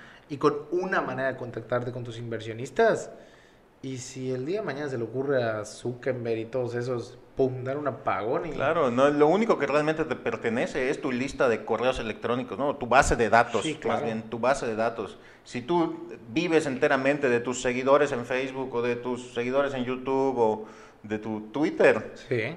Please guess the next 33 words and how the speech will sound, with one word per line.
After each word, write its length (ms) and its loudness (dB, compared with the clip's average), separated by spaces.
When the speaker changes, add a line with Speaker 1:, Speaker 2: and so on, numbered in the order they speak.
Speaker 2:
pues 120 -10
ya 100 -2
valiste, 440 -2
¿no? 240 -2
Si 280 -6
de 120 -4
repente 260 0
Speaker 1:
Por 100 8
Speaker 2:
llega 100 8
Speaker 1:
eso 80 8
hay 60 8
Speaker 2:
Elon 160 6
Speaker 1:
que 40 0
crear 220 8
Speaker 2:
Musk 120 -2
y 60 2
Speaker 1:
comunidad. 340 2
Speaker 2:
compra 380 6
Twitter 380 4
y 20 0
estábamos 400 2
todos 140 2
emocionados 500 2
y 40 0
de 100 2
repente 240 -2
decís, 180 -4
"No, 140 -2
pues 100 -6
la 60 6
voy 100 8
a 40 4
cerrar". 600 0